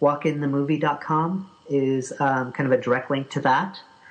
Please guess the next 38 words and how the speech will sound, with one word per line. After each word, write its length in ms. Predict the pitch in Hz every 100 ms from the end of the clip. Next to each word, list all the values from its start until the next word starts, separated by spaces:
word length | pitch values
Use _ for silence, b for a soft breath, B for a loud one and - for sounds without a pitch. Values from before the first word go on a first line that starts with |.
| B 139
Um, 420 | 143 135 131 127
or 160 | 135
if 100 | 131
you're 120 | 139 127
a 40 |
Facebookie, 720 | - 139 - 147 147 156 156 -
you 80 | 139
can 160 | 139
go 120 | 131
to 60 | 127
facebook 400 | 131 123 - -
dot 180 | 123 -
com 160 | 131 131
slash 200 | 131 -
walk 200 | 120 139
in 100 | 127
the 60 |
movie. 360 | 127 127 131 135 B B B B -
And 260 | 160 151 139
then, 520 | 139 135 131 135 131
um, 840 | - 135 131 131 127 127 127 131 - -
daily 360 | 135 139 135 135
om 220 | 135 135
dot 200 | 131 -
com 360 | - 143 143 139
is, 240 | 123 -
is, 280 | 139 123 -
you 60 |
know, 120 | 123 120
definitely 600 | 131 - 135 127 135 131
always, 680 | 127 127 127 127 123 - -
uh, 220 | 127 123
the 100 | 117
heartbeat 460 | - 135 - 139 135
of 120 | 131
what 140 | 127 123
we 120 | 123
do, 400 | 123 127 127